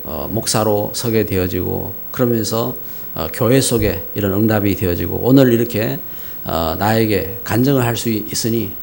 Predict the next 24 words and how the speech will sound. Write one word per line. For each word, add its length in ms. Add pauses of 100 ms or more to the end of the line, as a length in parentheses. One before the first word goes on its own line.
(120)
참 300
감사하다 800
하는, 300 (380)
어, 140
이러한 280
감사가 480
되었습니다. 580 (220)
<clears throat> 2250
어, 500 (1400)
이제 160
이분이 500
그, 200
그런 240
이야기를 300
하세요. 500 (120)
어, 320
자기 380
아버지가, 680 (280)
어, 240
교회에 500
있었던 380
일들 640
이야기하는 460
가운데, 520